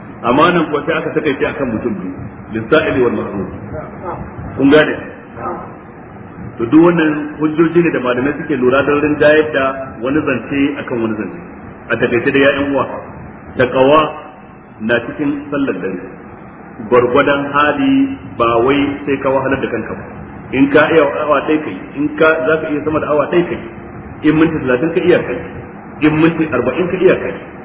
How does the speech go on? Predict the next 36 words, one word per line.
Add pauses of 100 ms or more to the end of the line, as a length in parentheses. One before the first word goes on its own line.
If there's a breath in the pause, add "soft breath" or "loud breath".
(200)
gwargwadon
yadda
za
ka
iya
yi. (440)
Sallar
dare
na
ɗaya
daga
cikin
abin
da
ke
nuna
takawar
bawa. (800)
Istighfari
lokacin
asuba
na
ɗaya
daga
cikin
abin
da
ke
nuna
takawar
bawa
cewa
yana
jin
tsoron
Ubangiji.